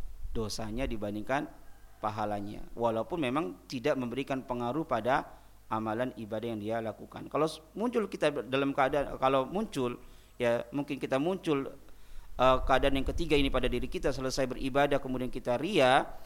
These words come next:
maka kita berusaha untuk menghilangkannya, tetap berusaha untuk menghilangkannya,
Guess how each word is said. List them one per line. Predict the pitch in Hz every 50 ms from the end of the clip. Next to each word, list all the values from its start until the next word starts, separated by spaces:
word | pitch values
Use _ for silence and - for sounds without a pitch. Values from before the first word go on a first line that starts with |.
| - - -
maka | 123 117 - - 143 143 151 147 -
kita | - 131 - 135 123
berusaha | 110 113 113 117 113 110 - 127 123 127 131 135 143 147 156 160 - - - - - -
untuk | - 117 117 110 - 127 127 -
menghilangkannya, | 120 120 117 113 120 113 113 113 110 113 113 117 139 156
tetap | 143 120 - 139 127 113
berusaha | 110 117 117 110 147 135
untuk | 123 127 127
menghilangkannya, | 117 120 113 113 120 117 117 113 - 117 113 117 123 143 170 196